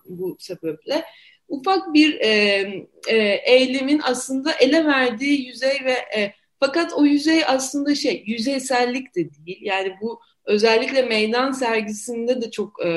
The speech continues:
e, kitapta da okunan bir mevzu. E, e, e, sergideki işlerin de aslında görünür kıldığı bir mevzu. Yüzeysel olan değil, e, ancak o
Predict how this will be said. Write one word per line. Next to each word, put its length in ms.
e, 240
kitapta 520
da 120
okunan 580
bir 100
mevzu. 720
E, 40
e, 80
e, 520
sergideki 580
işlerin 600
de 220
aslında 420
görünür 500
kıldığı 420
bir 80
mevzu. 480
Yüzeysel 760
olan 340
değil, 380
e, 60
ancak 480
o 400